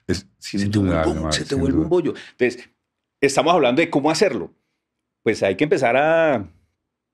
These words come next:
Speaker 2: spread estas ideas, ¿sí me explico? Ahí, que, que no tiene, pa-, porque pareciera que uno le estuviera diciendo a la gente, "No prospere". Pero ¿cómo así que no prospere? Si se trata de plata, entonces yo digo, "Yo prefiero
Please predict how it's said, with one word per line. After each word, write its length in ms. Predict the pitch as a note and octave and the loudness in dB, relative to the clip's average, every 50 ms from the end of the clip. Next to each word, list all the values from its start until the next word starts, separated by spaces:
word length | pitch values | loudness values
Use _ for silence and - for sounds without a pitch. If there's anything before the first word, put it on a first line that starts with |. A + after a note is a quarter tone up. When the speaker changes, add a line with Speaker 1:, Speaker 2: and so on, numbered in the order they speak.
| _ _ _ _ - | _ _ _ _ -8
Speaker 2:
spread 440 | - - - - B2+ A#2+ B2 B2+ C#3+ | -8 -4 0 2 2 2 2 2 0
estas 280 | C#3 C3+ - D#3 D#3 D#3 | 0 0 0 0 0 2
ideas, 380 | B2 B2 D#3 E3 B2 F#2 D#2+ | 2 2 2 2 0 -2 -6
¿sí 80 | - A#2 | -6 -6
me 60 | A2+ B2 | -6 -6
explico? 340 | A#2 - - C#3+ C#3 - A#2 | -6 -6 -6 -6 -2 -2 0
Ahí, 200 | G#2 G#2 G#2+ G#2 - - - - _ _ _ _ _ | 0 0 -2 -4 -6 -14 -20 -20 _ _ _ _ _
que, 200 | - C#3+ C3 - | 0 0 0 0
que 100 | - D3 B2+ | 2 0 2
no 140 | A#2+ A#2 A#2 | 2 2 2
tiene, 220 | - D#3+ D3+ D#3+ D#3 D3+ | 0 0 0 0 0 0
pa-, 180 | D#3 B2+ - | -2 0 0
porque 220 | - D3 - C#3 - | 0 -2 -2 0 0
pareciera 320 | B2 A2+ - C3+ A#2+ B2 | 0 0 0 0 0 0
que 80 | - D#3+ | 2 0
uno 80 | D3+ | 0
le 60 | D#3 | 0
estuviera 260 | D3 - C#3+ A#2 G#2 B2 | 0 0 0 2 2 2
diciendo 260 | C3 - B2+ A2 A#2+ | 0 0 0 0 0
a 20 | C3 | 0
la 60 | C3+ | 0
gente, 220 | B2 G#2+ - A#2 | -2 -2 0 0
"No 140 | A#2 A#2+ A#2+ | 0 0 -2
prospere". 680 | - - C3 A#2+ - - - D3+ C#3+ A2+ G#2 - _ _ _ _ _ _ _ _ _ - | -2 -6 -6 -6 -6 -4 -2 -4 -2 -4 -8 -12 _ _ _ _ _ _ _ _ _ -14
Pero 100 | F#2+ E2+ | -14 -14
¿cómo 160 | - F#2 F2 | -12 -14 -16
así 160 | F#2 - - | -16 -16 -14
que 100 | - A#2 | -10 -8
no 80 | A2+ A2+ | -8 -10
prospere? 500 | G#2+ - A#2+ - - - C3+ B2+ - F2+ - - - - - - | -10 -10 -12 -12 -8 -6 -6 -6 -6 -8 -12 -18 -20 -20 -14 -8
Si 180 | - - C#3 | -4 -2 0
se 140 | A#2 B2 A2 | 0 0 2
trata 300 | - C3 C3 C#3 - F3+ | 2 2 2 2 2 2
de 80 | E3+ D#3 | 0 0
plata, 420 | - D3 C#3 D3+ D3+ - G3 G3+ - | 0 0 0 0 0 -2 -4 -4 -4
entonces 220 | B2 G#2 A2 A#2 A2 | -4 -4 -2 0 0
yo 120 | B2 B2 | 2 2
digo, 300 | C3 B2+ A#2+ C3+ - - | 2 2 0 -2 -2 -2
"Yo 240 | B2+ G#2+ A#2+ A2+ G#2+ | -4 -2 -2 -2 0
prefiero 580 | - B2+ B2 - - C3+ C3 C3 D3+ F3+ F#3+ | 0 -2 -2 0 0 0 0 0 -2 -6 -8